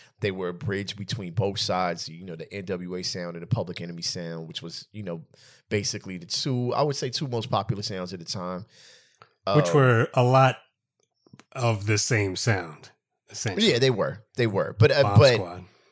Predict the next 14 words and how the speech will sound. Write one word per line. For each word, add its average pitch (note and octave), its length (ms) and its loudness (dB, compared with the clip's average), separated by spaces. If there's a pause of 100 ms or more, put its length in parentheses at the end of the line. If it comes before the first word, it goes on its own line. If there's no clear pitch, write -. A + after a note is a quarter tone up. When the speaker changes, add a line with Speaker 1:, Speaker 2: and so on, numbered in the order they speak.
(540)
Speaker 1:
Bomb A2+ 220 4
Squad, F2 320 -2
right. E2 260 -2
But, A#2 300 4 (520)
um, F#2 500 -6 (1600)
but E3 100 10
I F3 60 10
would F3 160 6
say D#3 140 0
with A#2+ 180 -2
Death C3 220 2
Certificate, G#2+ 600 -6
with F#2 140 -8
Jinx, - 680 -4